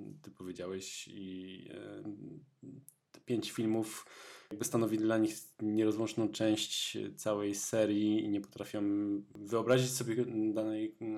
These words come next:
dalszej kontynuacji. Natomiast, e, my chyba akurat wszyscy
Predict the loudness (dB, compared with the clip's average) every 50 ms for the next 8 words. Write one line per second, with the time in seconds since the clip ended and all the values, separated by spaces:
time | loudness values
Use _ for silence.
0 | -6 -6 -8 -8 -8 -4 0 2 2 2 0 -2 -6 -8 -8 -8 -10 -8 -6 -4
1 | -2 -2 -2 -4 -6 -8 -12 -12 -12 -14 -14 -14 -12 -12 -14 -12 -8 -4 -2 0
2 | 0 0 0 -2 -4 -6 -8 -8 -4 -2 -2 0 0 -2 -4 -4 -4 -4 -6 -6
3 | -8 _ _ _ -10 -8 -4 0 2 2 2 2 2 0 0 2 2 2 2 2
4 | -2 -4 -4 -6 -8 -10 -12 -10 -8 -8 -8 -6 -8 -8 -8